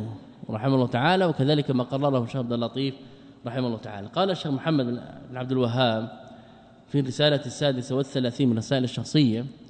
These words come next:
الجزء السادس، صفحة مائتين وأربعة وأربعين، قال: "ما ذكرت من قول الشيخ"، يعني ابن تيمية، "كل من جحد كذا وكذا وقامت عليه الحجة،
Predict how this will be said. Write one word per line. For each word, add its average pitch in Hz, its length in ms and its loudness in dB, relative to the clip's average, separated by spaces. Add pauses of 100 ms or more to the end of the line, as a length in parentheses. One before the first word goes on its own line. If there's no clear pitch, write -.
(500)
الجزء 127 200 -2
السادس، 120 520 0
صفحة 120 220 -4
مائتين 135 640 -2
وأربعة 120 400 0
وأربعين، 104 420 -8 (560)
قال: 175 280 4
"ما 202 140 4
ذكرت 180 420 0
من 156 140 4
قول 175 280 4
الشيخ"، 135 480 0 (280)
يعني 113 140 -2
ابن 131 160 2
تيمية، 135 480 6 (500)
"كل 214 120 4
من 160 300 8
جحد 135 400 -2
كذا 143 400 0
وكذا 156 480 0
وقامت 143 560 0
عليه 143 300 4
الحجة، 127 460 0